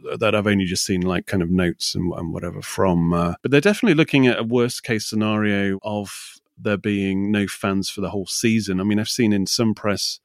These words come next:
talking about no fans up to November, and, but I think it's wise to plan worst case scenario and say, "Right, next season, no fans." And, uh, but then you, you, if you suddenly,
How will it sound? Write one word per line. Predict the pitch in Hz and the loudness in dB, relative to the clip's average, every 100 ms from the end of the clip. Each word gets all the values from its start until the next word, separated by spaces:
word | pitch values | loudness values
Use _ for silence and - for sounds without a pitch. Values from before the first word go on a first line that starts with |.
| - | -4
talking | 131 117 117 | 0 2 2
about | 104 101 | 2 0
no | 110 104 | -2 -4
fans | - 104 101 98 | -2 0 0 -2
up | 95 | -6
to | - | -6
November, | 98 92 82 117 120 110 113 110 107 | -4 -4 -2 0 2 2 0 0 0
and, | 92 - | -2 -2
but | 160 - | -4 -2
I | 135 | -2
think | 143 147 | 2 2
it's | 92 | 2
wise | 123 123 120 110 104 - | 2 2 4 2 -2 -4
to | 104 | -8
plan | - 110 101 87 85 - | -4 0 0 0 -4 -8
worst | 104 98 - | -2 -2 -2
case | - 92 | -2 -2
scenario | - 92 90 85 87 | -2 -2 -2 -2 -2
and | 85 | -4
say, | - 92 | -4 -2
"Right, | 90 90 | -2 -2
next | 104 117 - | -2 -4 -2
season, | 110 95 92 90 85 | 0 0 0 -2 0
no | 98 90 | 0 -2
fans." | - 92 87 87 - | -4 -6 -4 -4 -6
And, | 92 92 92 87 | -6 -4 -4 -4
uh, | 95 87 85 - - | -6 -6 -8 -12 -4
but | 123 | 0
then | 180 | 4
you, | 220 | 2
you, | 190 151 175 - - _ - - | 0 -6 -10 -12 -20 _ -20 -8
if | 170 - | -6 -4
you | |
suddenly, | 208 196 165 156 147 139 131 | -2 2 4 4 4 2 0